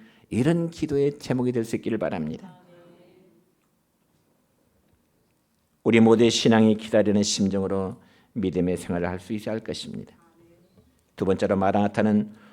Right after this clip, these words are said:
정말 신앙입니다. 여러분, 마라나타는 기다리는 신앙이면서 아울러 정말 신앙입니다. 여러분, 정말 신앙이란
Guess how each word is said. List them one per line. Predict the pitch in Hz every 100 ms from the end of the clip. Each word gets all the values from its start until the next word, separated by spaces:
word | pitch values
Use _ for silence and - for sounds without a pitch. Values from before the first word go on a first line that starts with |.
| _ _
정말 | - 104 101 98 95 90 92
신앙입니다. | - - 82 82 71 69 - _ _ _ _ _ _ _ _ _ _ _ _ _ _ _ _ -
여러분, | 101 135 160
마라나타는 | 139 104 95 - 104 101 73 - _ _ _ _
기다리는 | - 113 104 101 101 98
신앙이면서 | - 101 95 90 87 - 90 -
아울러 | - 87 107 135 143 143 _ _ _ _
정말 | - 101 92 95 92
신앙입니다. | 92 - 82 76 71 69 - _ _ _ _ _ _ _ _ _ _ _ _
여러분, | 113 147 196 196
정말 | 127 123 139
신앙이란 | 135 143 95 90 101